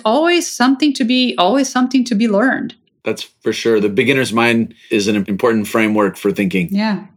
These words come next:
Speaker 1: 'Cause it also allows you to see what is changing and why it's changing. Or, you know, "I thought this was gonna happen because of X." You can't fix this past decision that you made, but you can, you can learn for the next one that you make.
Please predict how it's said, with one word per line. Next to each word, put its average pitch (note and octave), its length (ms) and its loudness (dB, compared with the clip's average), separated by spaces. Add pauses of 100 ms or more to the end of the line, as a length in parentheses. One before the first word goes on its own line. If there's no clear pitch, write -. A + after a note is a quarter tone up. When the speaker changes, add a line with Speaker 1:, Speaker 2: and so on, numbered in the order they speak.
(220)
Speaker 1:
'Cause A#3+ 140 2
it C4 60 2
also E4 300 2
allows C#4 280 4
you D4 60 2
to C#4 40 0
see C#4+ 240 0
what B3+ 220 4
is B3+ 160 0
changing G#3+ 500 2
and F3 160 0
why G3+ 180 4
it's G3+ 160 0
changing. F#3 640 -2
Or, F3 320 -2 (380)
you G#3 80 0
know, G#3 100 4
"I G#3 100 4
thought A#3 340 2
this A#3 140 2
was A#3+ 120 -4
gonna A3 180 0
happen G#3 340 2
because G#3 300 0
of F3 220 0
X." - 480 -4 (480)
You A3 100 2
can't C#4 320 2
fix B3+ 320 -2
this A#3 180 0
past B3 300 0
decision A#3+ 420 0
that A3 140 0
you G3 80 0
made, G#3 420 2
but G3+ 120 2
you G#3+ 100 2
can, G3 520 0 (260)
you G#3+ 100 2
can G#3 180 2
learn G#3+ 180 4
for G#3+ 140 0
the G3 120 2
next G3 320 0
one F#3 180 2
that E3+ 140 0
you E3+ 80 0
make. - 420 -4